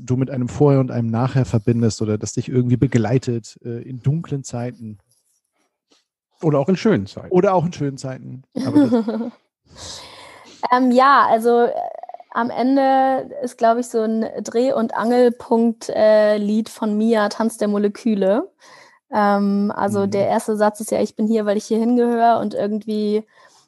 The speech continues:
Speaker 3: ähm, ja, es fühlt sich, also das zieht sich so durch mein Leben. Wenn ich, ähm, den Song höre, hab ich gute Laune, dann hab ich einen neuen Antrieb, dann, ähm, genau, der zieht sich so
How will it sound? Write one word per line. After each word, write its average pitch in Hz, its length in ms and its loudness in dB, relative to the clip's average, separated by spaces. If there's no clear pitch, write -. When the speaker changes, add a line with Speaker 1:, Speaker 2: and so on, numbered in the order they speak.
Speaker 3:
ähm, 196 640 0
ja, 185 220 4
es 190 100 -10
fühlt 247 300 -2
sich, - 440 0
also 208 200 0
das 220 220 -8
zieht 254 200 0
sich 233 180 0
so 220 120 2
durch 208 200 -2
mein 202 160 0
Leben. 202 440 2
Wenn 190 120 -2
ich, - 360 -10
ähm, 196 500 -4
den 214 160 0
Song 220 300 2
höre, 214 120 2
hab 208 140 0
ich 208 120 -10
gute 208 220 -8
Laune, 208 520 2
dann 202 200 -2
hab 208 100 -4
ich 208 140 -8
einen 214 80 -4
neuen 196 260 0
Antrieb, 220 760 2
dann, 196 540 -2
ähm, 190 480 -2
genau, 185 400 -6
der 190 300 4
zieht 202 240 -6
sich 190 200 -4
so 180 400 -2